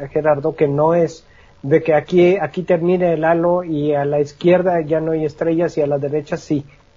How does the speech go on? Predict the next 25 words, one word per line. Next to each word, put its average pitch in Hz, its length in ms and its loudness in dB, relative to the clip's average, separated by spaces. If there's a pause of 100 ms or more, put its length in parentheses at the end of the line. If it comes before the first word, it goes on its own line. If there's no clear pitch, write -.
(300)
Eh, 139 260 0
ya 160 160 2
no 165 80 2
hay 156 140 2
gas 165 320 2
y 139 280 -4
es, 165 320 -4
es 196 160 0
una 220 140 4
cosa 208 220 0
gradual, 151 520 0
¿no? 151 180 -10 (920)
Eh, 147 600 -2
pero 170 200 2
para 175 200 4
dar 202 160 4
una 220 180 2
idea 185 220 2
de 185 120 -2
la 151 120 -2
escala 156 380 -4
que 147 120 -10
tenemos 143 500 -6
aquí, 143 380 -6
¿no? 156 200 -14